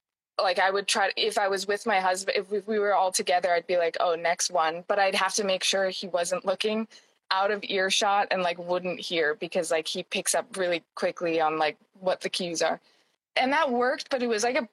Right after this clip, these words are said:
pretty big source of anxiety for me 'cause, like, I'd have this whole, like, plan of, like, how am I gonna trick him, basically.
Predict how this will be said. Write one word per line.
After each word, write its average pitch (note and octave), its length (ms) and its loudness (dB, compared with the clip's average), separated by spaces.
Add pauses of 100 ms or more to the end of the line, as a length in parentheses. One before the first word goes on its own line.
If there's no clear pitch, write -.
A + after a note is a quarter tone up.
pretty C4+ 240 0
big A#3+ 200 -2
source A#3+ 360 2
of G#3+ 100 -2
anxiety G3 580 2
for A#3 200 -2
me B3 260 0
'cause, G3 220 -2
like, F3+ 200 2
I'd F#3 280 0
have G3 300 0
this G#3 180 0
whole, F#3+ 160 0
like, F#3 200 -2
plan F3+ 440 2
of, F3 100 -2
like, E3 160 0
how F3+ 220 2
am F#3+ 80 0
I F#3 80 2
gonna F3 240 0
trick E4+ 360 0
him, E3+ 260 0
basically. F3 680 -2